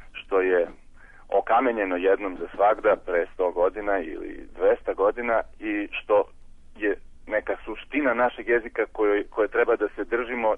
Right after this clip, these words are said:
i, e, od koje udaljavanja treba da se svi plašimo i čuvamo. Naprotiv, e, ne postoji nikakvo takvo središte od kojega se mi udaljavamo, postoji jedan proces promene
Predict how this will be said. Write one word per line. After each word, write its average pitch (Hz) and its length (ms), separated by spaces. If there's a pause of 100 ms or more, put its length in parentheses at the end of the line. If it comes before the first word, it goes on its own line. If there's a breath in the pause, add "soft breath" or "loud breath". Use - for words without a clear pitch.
i, 101 140
e, 98 60 (800 loud breath)
od 101 260
koje 117 380
udaljavanja 107 760
treba 107 300
da 101 100
se - 140 (100)
svi 98 140 (100)
plašimo 95 460
i 85 80
čuvamo. 101 520 (420 loud breath)
Naprotiv, 127 680
e, 110 40 (680 loud breath)
ne 104 120
postoji 110 340
nikakvo 123 440
takvo 101 380 (420)
središte 113 460
od 90 80
kojega 92 320 (100)
se 104 80
mi 95 180
udaljavamo, 104 600
postoji 104 720 (800)
jedan 95 340
proces - 460 (380)
promene 110 540